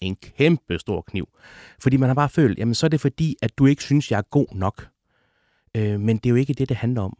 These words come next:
Fordi nu har jeg, nu har jeg lavet det her i, i rigtig mange år, og det er jo ligesom en, en, en, en castingproces. Du skal finde nogle personer,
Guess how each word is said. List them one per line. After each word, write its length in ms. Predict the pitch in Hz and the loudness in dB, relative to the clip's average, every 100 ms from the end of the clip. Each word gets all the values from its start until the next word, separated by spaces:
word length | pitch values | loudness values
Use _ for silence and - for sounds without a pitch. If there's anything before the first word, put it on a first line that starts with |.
| _ | _
Fordi 360 | - - 120 - _ _ _ _ _ _ | -18 -10 -8 -10 _ _ _ _ _ _
nu 140 | 131 123 | 0 2
har 100 | 120 | 2
jeg, 240 | 113 117 | 0 0
nu 120 | 127 | 0
har 80 | 123 | 0
jeg 60 | 117 | 0
lavet 160 | 120 123 | 0 0
det 80 | |
her 180 | 113 101 - | -2 -4 -6
i, 260 | 101 104 - | -10 -10 -8
i 80 | 113 | -6
rigtig 260 | 110 - | -6 -4
mange 220 | 104 98 | -4 -4
år, 260 | 82 98 - - - - | -6 -8 -10 -20 -20 -10
og 120 | 110 | -6
det 60 | 113 | -2
er 20 | |
jo 60 | 101 | -2
ligesom 300 | 127 131 104 | -2 -4 -4
en, 240 | 95 92 | -4 -8
en, 280 | - 98 - - | -10 -10 -12 -12
en, 280 | 98 95 98 _ _ | -10 -10 -14 _ _
en 120 | 123 | -8
castingproces. 640 | - 131 123 - - 101 | -4 -4 -6 -10 -10 -10
Du 80 | - | -8
skal 140 | 120 127 | -8 -4
finde 240 | - 147 | 0 2
nogle 140 | 151 | 0
personer, 440 | 120 110 147 123 | -2 -4 -2 -2